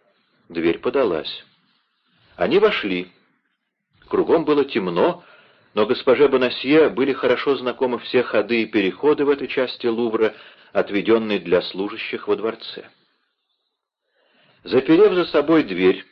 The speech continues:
она взяла герцога за руку, сделала осторожно несколько шагов, ухватилась за перила, коснулась ногой ступеньки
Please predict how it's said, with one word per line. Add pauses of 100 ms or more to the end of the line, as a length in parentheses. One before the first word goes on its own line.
(480)
она
взяла
герцога
за
руку, (540)
сделала
осторожно
несколько
шагов, (640)
ухватилась
за
перила, (440)
коснулась
ногой
ступеньки